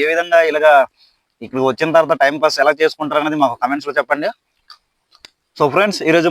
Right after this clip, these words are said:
మా గుడ్ లక్ ఏంటంటే ఉదయం ఆరు గంటలకి వచ్చి సాయంత్రం మూడున్నర అవుతుంది కానీ ఒక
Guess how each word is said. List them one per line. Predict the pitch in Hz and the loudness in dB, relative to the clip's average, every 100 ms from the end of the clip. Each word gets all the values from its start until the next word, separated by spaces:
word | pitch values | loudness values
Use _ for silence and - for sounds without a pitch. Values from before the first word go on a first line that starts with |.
| 165 | 4
మా | 156 135 | 2 2
గుడ్ | 147 185 | 0 0
లక్ | 190 | 2
ఏంటంటే | 175 180 180 160 - _ _ _ _ _ _ _ _ - | 0 0 2 2 -2 _ _ _ _ _ _ _ _ -4
ఉదయం | 127 185 165 | 0 4 4
ఆరు | 165 170 | 4 2
గంటలకి | 165 196 190 185 | 2 4 4 2
వచ్చి | - 175 170 233 _ _ _ _ _ _ - _ _ _ - _ - | 2 0 0 -6 _ _ _ _ _ _ -20 _ _ _ -20 _ -2
సాయంత్రం | 135 175 185 170 | -2 2 0 2
మూడున్నర | 170 185 175 170 | 0 4 4 4
అవుతుంది | 165 190 185 | 0 -4 -2
కానీ | 170 160 - _ _ - _ _ _ _ _ _ | -2 -4 -8 _ _ -20 _ _ _ _ _ _
ఒక | 135 | -4